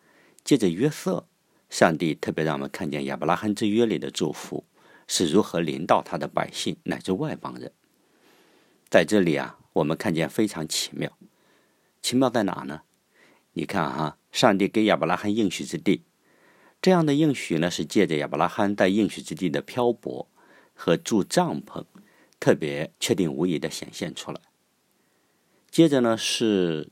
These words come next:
对雅各的后裔赐福，这也是借着雅各失败的婚姻家庭生活展示出来。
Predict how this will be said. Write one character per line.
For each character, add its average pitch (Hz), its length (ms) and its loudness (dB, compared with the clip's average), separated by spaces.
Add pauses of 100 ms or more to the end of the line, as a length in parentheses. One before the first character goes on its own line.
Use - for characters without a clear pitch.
对 90 220 4
雅 78 200 -2
各 120 200 2
的 95 100 0
后 95 240 0
裔 78 420 -2
赐 - 280 0
福， - 320 -14 (1040)
这 151 160 6
也 98 100 6
是 - 180 -2
借 107 220 4
着 82 200 0
雅 73 340 -6
各 104 180 2
失 - 220 -2
败 110 200 4
的 78 140 -4
婚 101 220 2
姻 98 180 2
家 104 180 -2
庭 85 140 -8
生 139 260 -2
活 - 160 -10
展 - 240 -12
示 - 160 -6
出 - 200 -12
来。 - 140 -16